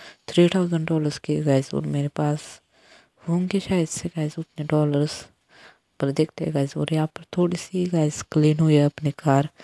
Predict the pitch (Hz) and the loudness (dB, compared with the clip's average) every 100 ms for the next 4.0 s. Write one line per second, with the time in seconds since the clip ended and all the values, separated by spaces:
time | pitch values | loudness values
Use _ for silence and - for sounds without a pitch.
0 | - - - _ 139 143 - 156 156 - | -20 -20 -20 _ 2 2 2 -2 -2 2
1 | 156 170 - 175 165 160 - - 151 147 | 2 2 2 2 2 -2 -8 -4 0 2
2 | 151 151 143 143 156 156 147 - - 170 | 0 0 0 2 -2 -2 -2 -2 -2 0
3 | 170 170 180 175 170 - 147 135 143 143 | 0 0 2 2 2 -2 -2 0 0 -4